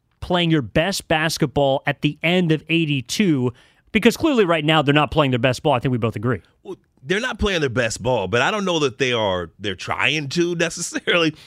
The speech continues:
Speaker 2: They're trying to figure it out. They're trying to figure out these rotations. They're trying to figure out how to get the most out of Wiseman and Kuminga and Moody. And, and I imagine at some point, maybe not all three of those guys, one of those guys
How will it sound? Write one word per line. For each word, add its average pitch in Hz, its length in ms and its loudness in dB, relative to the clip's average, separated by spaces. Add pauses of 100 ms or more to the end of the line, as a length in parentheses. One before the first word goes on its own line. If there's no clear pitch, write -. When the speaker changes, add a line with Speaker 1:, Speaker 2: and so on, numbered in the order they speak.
(140)
Speaker 2:
They're 135 120 2
trying 240 260 0
to 214 60 0
figure 156 320 -2
it 104 80 0
out. 156 280 0 (320)
They're 123 100 2
trying 202 240 0
to 208 60 -2
figure 180 300 0
out 131 140 -2
these 123 140 -2
rotations. 120 640 -2 (220)
They're 127 80 0
trying 185 260 0
to 254 80 0
figure 156 340 0
out 160 300 0 (220)
how 151 200 2
to 147 120 0
get 117 380 -4
the 127 100 0
most 139 600 0
out 147 240 2
of 117 160 -4
Wiseman 117 800 0 (160)
and 113 160 -4
Kuminga 117 720 -2 (380)
and 123 220 0
Moody. 123 400 0
And, 147 140 -6
and 151 140 0
I 170 200 0
imagine 220 400 -4
at 202 120 -2
some 180 260 -2
point, 135 320 0
maybe 240 220 -2
not 240 220 -2
all 147 200 0
three 139 240 -2
of 117 60 -4
those 101 180 -2
guys, 113 300 0
one 151 180 0
of 240 80 -4
those 185 220 -2
guys 120 440 0